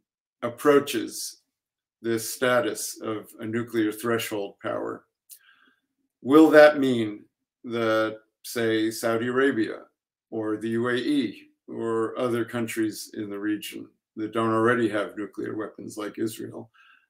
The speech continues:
does, uh, Turkey or Egypt or maybe others, will be tempted to go down that route in order to balance, as they see it, this new threat from Iran? Here again,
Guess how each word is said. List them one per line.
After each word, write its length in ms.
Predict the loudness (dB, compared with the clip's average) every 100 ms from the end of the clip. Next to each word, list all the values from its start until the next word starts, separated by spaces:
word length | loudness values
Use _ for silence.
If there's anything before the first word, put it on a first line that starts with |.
| _
does, 580 | -6 -2 -2 -4 -8 -12 -10
uh, 300 | -8 -8 -6
Turkey 520 | -2 -2 0 2 2
or 200 | 0 -4
Egypt 520 | -4 0 2 0 -2 -14
or 120 | -10
maybe 320 | -6 -6 -4 2
others, 680 | 2 2 0 -6 -10 -12 _ -6
will 180 | 0 0
be 220 | 2 -4
tempted 580 | 0 2 2 0 -2 -4 -20 _
to 120 | -6 2
go 180 | 4 6
down 300 | 6 4 2
that 240 | -2 0
route 240 | 0 0 -6 _ _
in 160 | -10 -6
order 340 | -4 -4 -4
to 140 | -6 -8
balance, 800 | -2 0 0 -4 -6 -8 -10 -10
as 140 | -12 -6
they 180 | -6
see 280 | -6 -6 -4
it, 140 | -4 -8 _ -6
this 240 | -4 -2
new 260 | -2 -2 -4
threat 380 | -6 -6 -6
from 240 | -8 -10 -8
Iran? 380 | -6 -6 -8 -14 _ -20 -20 -20 -20 -20 _ _ _ _ _ _ _ _ _ _ _
Here 300 | 12 12 12
again, 600 | 12 12 10 8 2 -2